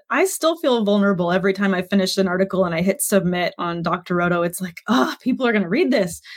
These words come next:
But at the same time, that's still exciting. People are gonna read this because now my articles are on a platform where a lot of people are going to, and that's super exciting.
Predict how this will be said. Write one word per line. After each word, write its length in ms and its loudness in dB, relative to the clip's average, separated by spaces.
But 300 2
at 100 2
the 80 4
same 200 2
time, 220 2
that's 200 2
still 220 2
exciting. 560 2
People 320 0
are 100 2
gonna 160 2
read 220 0
this 300 -2
because 460 -2
now 300 0
my 180 -2
articles 400 0
are 40 2
on 60 -2
a 60 -2
platform 380 2
where 80 0
a 40 0
lot 160 2
of 60 -6
people 260 -2
are 80 0
going 340 6
to, 240 4
and 120 4
that's 180 -6
super 260 -10
exciting. 640 0